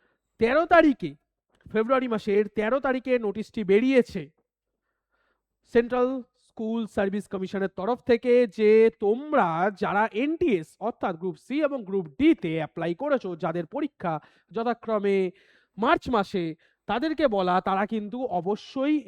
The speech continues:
এবার অ্যাডমিট কার্ড ডাউনলোড করে নাও। অ্যাডমিট কার্ড কিন্তু ছেড়ে দিয়েছে ওয়েবসাইটে, অ্যাডমিট কার্ড বেরিয়ে গিয়েছে, অ্যাডমিট কার্ড বেরিয়ে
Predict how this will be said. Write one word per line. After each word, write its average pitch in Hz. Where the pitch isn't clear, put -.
এবার 180
অ্যাডমিট 165
কার্ড 208
ডাউনলোড 151
করে 262
নাও। 147
অ্যাডমিট 220
কার্ড 277
কিন্তু 262
ছেড়ে 220
দিয়েছে 247
ওয়েবসাইটে, 269
অ্যাডমিট 220
কার্ড 233
বেরিয়ে 269
গিয়েছে, 240
অ্যাডমিট 214
কার্ড 269
বেরিয়ে 302